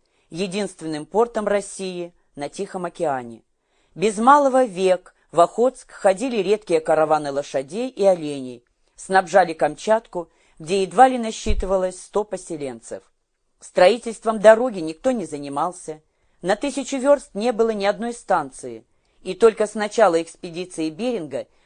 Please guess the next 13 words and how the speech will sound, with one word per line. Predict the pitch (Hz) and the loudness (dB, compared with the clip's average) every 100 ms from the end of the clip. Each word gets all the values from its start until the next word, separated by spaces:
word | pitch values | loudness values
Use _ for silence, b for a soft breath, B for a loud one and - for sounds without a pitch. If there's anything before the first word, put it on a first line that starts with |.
| _ | _
тысяча | 196 196 190 185 | -6 -6 -8 -10
семьсот | - 185 190 175 | -10 -10 -6 -2
двадцатый, | 160 185 - 143 - 131 _ _ | -2 0 2 0 0 -16 _ _
тысяча | 190 185 185 175 | -10 -8 -10 -10
семьсот | - 185 - 165 | -12 -14 -10 -10
сороковой | - 165 160 170 160 147 | -2 -4 -2 -4 -2 -4
годы, | 135 143 123 110 _ _ _ _ | -4 -8 -8 -14 _ _ _ _
тропа | 180 190 - 277 | 2 4 6 4
превратилась | 240 226 214 214 214 190 190 | 2 0 -2 -2 -4 -4 -6
в | 151 | 2
важную | 160 233 220 214 202 | 4 4 2 -10 -8
государственную | 160 160 147 160 190 - 165 170 165 151 | -8 -8 2 2 2 -8 -12 -10 -10 -2
дорогу. | 156 147 127 117 107 | -2 -2 -10 -14 -20